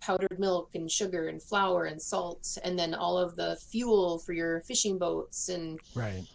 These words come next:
Speaker 1: you know, laundry detergent, all that kind of stuff. Um, well, it also provided a lot of access for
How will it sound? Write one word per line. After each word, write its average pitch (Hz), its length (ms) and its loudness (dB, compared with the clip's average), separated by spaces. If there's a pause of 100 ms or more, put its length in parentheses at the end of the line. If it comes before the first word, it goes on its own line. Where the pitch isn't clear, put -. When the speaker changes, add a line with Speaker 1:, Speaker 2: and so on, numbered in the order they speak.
(100)
Speaker 1:
you 208 100 6
know, 185 320 6 (400)
laundry 233 260 4
detergent, 202 440 2
all 254 220 10
that 196 200 6
kind 226 140 0
of 180 80 0
stuff. - 480 0 (460)
Um, 85 360 2 (540)
well, 214 360 6 (800)
it 214 100 8
also 214 240 8
provided 196 440 6
a 180 60 8
lot 170 180 6
of 175 120 -2
access - 800 -2
for - 120 -4